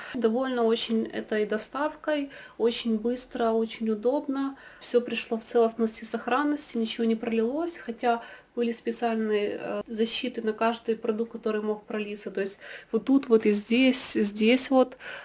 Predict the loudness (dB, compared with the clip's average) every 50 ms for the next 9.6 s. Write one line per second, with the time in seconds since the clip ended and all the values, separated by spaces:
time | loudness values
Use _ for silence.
0 | -14 -6 0 2 4 4 4 4 4 4 2 2 2 2 2 4 4 4 6 8
1 | 8 8 8 8 6 6 6 6 6 6 6 6 6 6 4 4 4 4 6 4
2 | 2 2 0 0 0 2 4 6 6 8 6 6 8 8 8 6 6 4 6 6
3 | 8 8 8 8 8 8 8 8 6 8 8 6 6 6 4 2 2 2 4 4
4 | 4 6 8 8 10 10 10 8 6 2 -2 -4 -4 -2 0 0 0 0 0 2
5 | 2 4 4 2 0 -4 -6 -6 -6 -6 -8 -14 -18 -18 -18 -20 _ _ -4 0
6 | 2 4 4 4 4 2 0 -2 -2 -4 -6 -6 -10 _ -6 -2 -2 -2 -2 -6
7 | -8 -2 0 0 2 4 4 4 4 4 4 2 2 2 2 2 4 4 2 2
8 | 2 0 0 0 0 0 -2 0 2 2 2 4 2 2 2 0 0 -2 -4 -8
9 | -6 -4 -2 -2 0 0 2 2 2 2 0